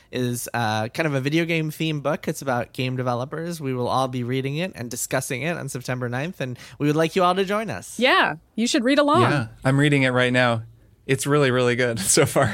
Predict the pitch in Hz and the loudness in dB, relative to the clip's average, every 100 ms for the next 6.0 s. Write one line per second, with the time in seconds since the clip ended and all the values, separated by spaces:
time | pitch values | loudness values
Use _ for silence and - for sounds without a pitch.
0 | - 269 226 139 120 127 - 131 123 135 | 2 2 4 4 4 0 0 0 2 4
1 | 135 131 123 127 123 147 120 113 120 117 | 4 4 2 0 2 2 2 2 0 0
2 | 117 120 117 120 127 170 196 180 156 165 | -2 -4 -4 -6 -10 -2 4 4 4 0
3 | 190 185 170 143 - 135 143 147 131 123 | 2 2 2 2 0 -2 0 0 0 -4
4 | 107 - _ - 131 135 123 104 98 107 | -6 -12 _ -10 -6 -4 -2 -4 -4 -8
5 | 113 110 90 - - 117 - 117 101 | -8 -8 -10 -14 -12 -14 -12 -12 -12